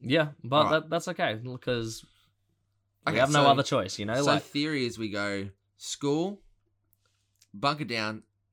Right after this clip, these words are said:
Speaker 2: ammo up, get ready.
Speaker 1: Yep.
Speaker 2: And then we aim to try and find a boat.
Speaker 1: Yep, so we're going to a dock.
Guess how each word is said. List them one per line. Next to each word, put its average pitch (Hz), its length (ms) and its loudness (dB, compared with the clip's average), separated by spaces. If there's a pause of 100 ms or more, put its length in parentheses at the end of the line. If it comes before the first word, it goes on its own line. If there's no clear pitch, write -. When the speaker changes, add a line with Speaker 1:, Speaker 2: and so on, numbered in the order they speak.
(240)
Speaker 2:
ammo 110 280 -4
up, 87 260 -6
get 107 180 -8
ready. 92 420 -8
Speaker 1:
Yep. 117 260 -4 (440)
Speaker 2:
And 104 140 -8
then 95 100 -6
we 98 240 -10
aim 90 180 -8
to - 100 -18
try 90 160 -12
and 82 80 -12
find 82 160 -12
a 76 40 -14
boat. 52 240 -16 (260)
Speaker 1:
Yep, 127 260 -6
so 101 160 -6
we're 104 60 -6
going 110 220 -4
to 104 60 -4
a 101 40 -8
dock. 92 300 -12